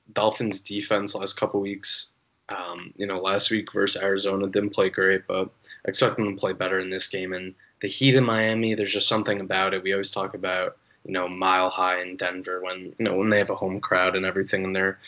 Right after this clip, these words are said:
a better team. But I feel like the Dolphins have that within Florida. Saw, you know, the Rams, what happened there. Just always have, like, weird games there.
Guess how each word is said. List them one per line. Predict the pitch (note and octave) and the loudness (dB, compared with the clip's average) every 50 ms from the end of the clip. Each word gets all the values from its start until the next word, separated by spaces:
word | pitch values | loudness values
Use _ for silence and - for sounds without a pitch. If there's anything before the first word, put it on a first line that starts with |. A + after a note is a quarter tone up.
| - - - | -20 -14 -12
a | - | -4
better | G2 G2 F#2+ F#2+ F#2 F#2 | 0 0 2 2 2 0
team. | F#2+ - G#2 G#2 G2+ F#2+ | 0 0 0 0 0 0
But | F#2 F#2+ F#2 F#2 F2+ | 0 2 2 2 0
I | - - - _ _ | -2 -8 -18 _ _
feel | - C3 B2+ | 4 4 6
like | B2+ | 6
the | - A2 | 6 4
Dolphins | - - G2 G#2 - - A2 G2 F#2+ - | 4 4 4 4 4 2 0 0 0 -2
have | - F#2 F#2 F#2 F#2+ | 0 0 -2 0 0
that | G2+ G2+ G2 | 0 2 2
within | G2 G2 - - - G2+ G2+ F#2+ | 0 -2 -4 -6 -8 -6 -6 -6
Florida. | F#2 - - F#2 F2 F2+ F2+ F#2 F#2+ F#2+ F#2 - - - - _ | -8 -8 -6 -4 -2 0 2 2 2 2 0 -2 -8 -18 -12 _
Saw, | - - - B2 G#2 G2+ G2+ G2 G2 - | 2 4 6 6 6 6 4 2 0 -2
you | - G#2+ G2+ | -4 -2 -2
know, | G2 F#2 | 0 0
the | F#2+ F#2 | -2 -2
Rams, | F2+ F#2 F#2 F#2 F#2+ G2 G2 G2 G2 G2 F#2+ - - | 0 0 2 2 2 2 0 0 -2 0 0 0 0
what | G2+ F#2 | 0 -2
happened | F#2 F#2 F#2 F#2 - G2 F2+ F2+ F#2 | -2 0 0 0 0 -2 -4 -2 -2
there. | F#2 F#2 F#2+ F#2+ G2 F#2+ - - _ _ _ _ _ | 0 2 4 4 4 2 0 -4 _ _ _ _ _
Just | - - - | 2 4 6
always | F#2 C3+ D3 C#3 | 8 8 8 8
have, | - E3+ C3+ | 6 6 6
like, | B2+ A2 - | 6 6 6
weird | G2+ G2 G#2 G#2 G#2+ G#2 F#2+ | 0 0 2 2 2 2 2
games | G2+ F#2 F#2 F#2+ G2 G2+ G2 | 0 -2 -2 -2 -2 -2 2
there. | G#2 G#2 G#2 G#2 G#2 G#2 - | 2 4 4 4 4 2 0